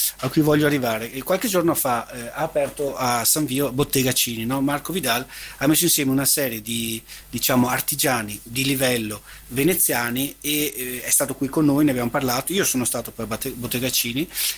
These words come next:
e, e poi l'idea successiva era quella: "Ma perché non fa-, non apriamo dei fonteghi di produzioni veneziane nelle capitali europee, no? Cosa si potrebbe fare? Cosa ci vuole? Visione." Torno indietro. Ma questo tipo di, di, di,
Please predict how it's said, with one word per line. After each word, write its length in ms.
e, 540
e 80
poi 140
l'idea 280
successiva 520
era 120
quella: 360
"Ma 120
perché 180
non 100
fa-, 160
non 140
apriamo 240
dei 180
fonteghi 680
di 100
produzioni 420
veneziane 460
nelle 180
capitali 420
europee, 380
no? 120
Cosa 140
si 60
potrebbe 340
fare? 300
Cosa 140
ci 140
vuole? 180
Visione." 480
Torno 240
indietro. 480
Ma 220
questo 360
tipo 300
di, 300
di, 380
di, 160